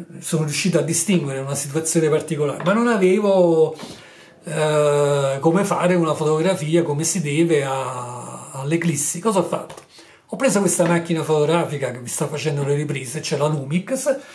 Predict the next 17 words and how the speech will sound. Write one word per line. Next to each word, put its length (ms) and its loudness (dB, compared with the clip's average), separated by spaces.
ci 120 -2
ho 40 4
montato 500 2
l'adattatore 680 2
per 180 -2
l'M 260 -2
quarantadue 720 2
e 80 -4
ci 120 -2
ho 40 4
montato 440 0
sopra 560 0
questo 340 0
qua. 320 0
Ecco 380 0
il 80 -4
contenuto 800 2